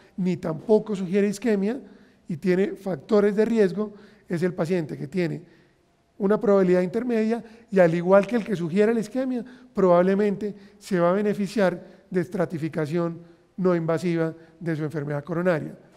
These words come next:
Y si tiene una probabilidad baja, probablemente se le da manejo médico o se buscan otras causas o se puede estratificar también,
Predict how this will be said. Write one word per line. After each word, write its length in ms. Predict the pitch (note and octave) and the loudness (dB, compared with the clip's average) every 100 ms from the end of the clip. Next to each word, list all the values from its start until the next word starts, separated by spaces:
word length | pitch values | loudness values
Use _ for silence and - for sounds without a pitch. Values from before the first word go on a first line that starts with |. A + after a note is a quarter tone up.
| _ _ _ | _ _ _
Y 120 | F#3+ | -4
si 100 | D#3+ | -4
tiene 420 | E3+ G3 G3 G#3+ G3+ - - - | -2 0 2 0 -6 -18 -18 -4
una 280 | G#3+ G#3+ | 0 0
probabilidad 580 | G#3+ G3 F#3 F#3+ G3 G3 | 2 4 4 4 4 4
baja, 400 | F#3+ G3 F3+ F#3+ - - _ _ _ | 4 2 2 -4 -10 -20 _ _ _
probablemente 720 | F#3+ E3 E3 F#3 F3+ D3+ - - _ _ | 0 2 2 2 0 -4 -12 -16 _ _
se 200 | - E3+ | -10 -2
le 100 | D#3 | 0
da 160 | D#3 F#3 | 2 2
manejo 300 | G#3+ A3 G#3+ | 2 0 0
médico 360 | A3 A3 - | 2 0 0
o 100 | F#3+ | -4
se 120 | D3+ D#3 | -2 0
buscan 540 | F#3+ G3+ - A#3+ A#3+ - - - | 0 0 -4 -10 -10 -16 -18 -2
otras 380 | - - A#3+ A#3 | -2 0 -4 -2
causas 500 | B3+ F#3+ G3+ G#3 - - - | -2 0 -4 -8 -12 -20 -4
o 360 | A3+ A#3 B3+ - - | 2 2 0 -14 -14
se 200 | - F#3 | -6 -4
puede 260 | G3 F3 | 0 0
estratificar 600 | F3 - D#3 D3 D3 D#3 | 0 -4 -6 -6 -6 -6
también, 440 | D3+ D#3+ E3 - | -6 -6 -6 -8